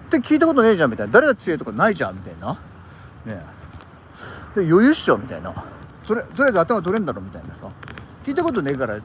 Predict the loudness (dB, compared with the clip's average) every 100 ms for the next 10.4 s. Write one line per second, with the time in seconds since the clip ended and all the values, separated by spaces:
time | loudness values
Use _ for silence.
0 | -10 -6 -2 0 0 -2 -6 -12 -16 -16
1 | -12 -12 -14 _ -20 -18 -18 -20 -20 -18
2 | -18 -18 -20 -18 -16 -18 -4 4 6 6
3 | 6 4 4 4 6 8 8 8 6 2
4 | 0 -4 0 4 4 4 0 -2 -2 -4
5 | -4 -4 -2 0 -2 -2 -4 -2 -4 -6
6 | -10 -12 -14 -14 -16 -18 -20 -18 -18 -16
7 | -18 -18 -18 -18 2 4 6 4 2 2
8 | 0 -2 -6 -8 -14 -6 -2 -2 -2 0
9 | 0 2 0 2 -2 0 -2 0 -2 -2
10 | -2 4 4 2